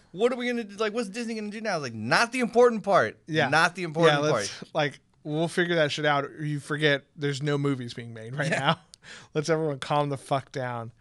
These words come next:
Speaker 2: Um, but yeah, very sad stuff. So we thought we'd do him a little honor by coming up with other people who really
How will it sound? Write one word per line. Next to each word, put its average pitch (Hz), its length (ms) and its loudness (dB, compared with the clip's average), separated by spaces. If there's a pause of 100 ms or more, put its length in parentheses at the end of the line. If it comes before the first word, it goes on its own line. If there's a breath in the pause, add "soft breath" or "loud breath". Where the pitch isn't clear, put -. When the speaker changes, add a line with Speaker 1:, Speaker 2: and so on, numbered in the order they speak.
(460 soft breath)
Speaker 2:
Um, 123 480 -6
but 143 100 -2
yeah, 127 300 0
very 160 300 2
sad 147 300 0
stuff. 135 420 -4 (320 soft breath)
So - 80 -4
we 180 60 2
thought 208 160 8
we'd 185 140 2
do 180 160 4
him 165 260 2 (160)
a 143 400 0 (120)
little 160 220 0
honor 147 400 0
by 135 440 0 (520 soft breath)
coming 165 240 2
up 143 120 2
with 151 120 -2
other 170 220 0
people 143 280 -4
who 147 160 -8
really 143 500 -2